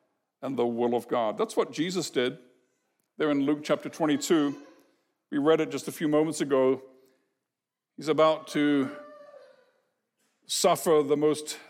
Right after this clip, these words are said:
agonizing suffering. He's about to experience the agonies of hell in the hours of darkness on the cross.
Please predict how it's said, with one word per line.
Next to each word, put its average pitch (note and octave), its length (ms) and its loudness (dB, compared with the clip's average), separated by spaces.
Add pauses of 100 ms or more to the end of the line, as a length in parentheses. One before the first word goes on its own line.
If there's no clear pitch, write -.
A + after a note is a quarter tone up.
agonizing D#3+ 560 0
suffering. D#3 600 -2 (140)
He's D3 180 -16
about D#3 360 2
to D#3 100 -6
experience D#3+ 520 -2
the F3+ 160 -6
agonies D#3+ 400 -2
of D3 120 -8
hell C#3+ 500 2 (600)
in C3+ 80 -8
the C#3+ 120 4
hours D3+ 260 4
of B2 140 -6
darkness D#3+ 440 2
on D#3 60 -6
the D3 80 -2
cross. - 720 0